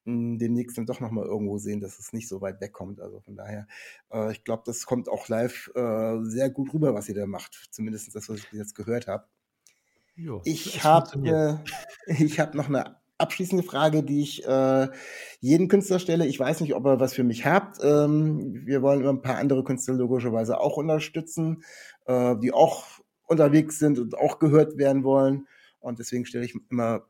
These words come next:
Speaker 1: an meine Gäste auch die Frage, habt ihr noch irgendwen, wo ihr sagt, okay, den möchten wir euch kurz vorstellen oder die oder die Band oder wie auch immer, die sind auch mega geil,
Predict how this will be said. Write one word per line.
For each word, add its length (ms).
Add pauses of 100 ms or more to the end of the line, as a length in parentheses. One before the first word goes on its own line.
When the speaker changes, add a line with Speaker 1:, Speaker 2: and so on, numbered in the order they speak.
Speaker 1:
an 200
meine 220
Gäste 280
auch 80
die 80
Frage, 380
habt 160
ihr 80
noch 180
irgendwen, 640 (220)
wo 100
ihr 80
sagt, 220
okay, 400 (380)
den 120
möchten 240
wir 60
euch 160
kurz 220
vorstellen 800
oder 160
die 320
oder 160
die 120
Band 300
oder 200
wie 80
auch 80
immer, 280 (380)
die 80
sind 160
auch 220
mega 280
geil, 920